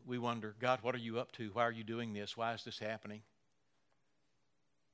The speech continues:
And it's our faith in Him in the storm, not our faith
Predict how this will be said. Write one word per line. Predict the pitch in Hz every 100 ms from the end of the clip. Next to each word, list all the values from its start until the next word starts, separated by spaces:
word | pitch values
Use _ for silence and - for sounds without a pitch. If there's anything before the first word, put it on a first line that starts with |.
| _ _ _ _ _ _ _ _ _ _ _ _ _ _ _ -
And | 127
it's | 120 -
our | 120 117 110 - - -
faith | - 160 147 127 -
in | - 139 127 127 - _ _
Him | - 147 139 123 117 - 143
in | 139 135 120 -
the | 120
storm, | - 131 120 110 98 - _ _ _ _ _ _ _ _
not | 113 127 135 123 - -
our | 117 110
faith | - 147 131 123